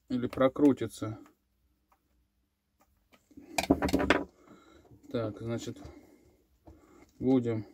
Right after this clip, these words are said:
держать колесо. Ну, оно, во, будет крутиться.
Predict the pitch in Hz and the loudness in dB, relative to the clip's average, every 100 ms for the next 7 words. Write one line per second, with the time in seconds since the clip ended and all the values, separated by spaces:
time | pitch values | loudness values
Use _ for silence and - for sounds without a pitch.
0 | - - 120 117 120 113 - - 117 117 | -12 -6 -2 0 2 2 0 -4 -4 -2
1 | - 175 175 - - - - - - _ | 2 2 0 -6 -20 -20 -20 -20 -20 _
2 | _ 135 131 117 101 _ _ _ _ _ | _ -2 0 0 -2 _ _ _ _ _
3 | _ _ - 113 110 107 104 - - - | _ _ -12 -6 -4 -2 -4 -8 -20 -18
4 | - 120 110 104 - 127 - 120 - - | -4 -2 -2 -4 -4 -4 -2 -4 -6 -10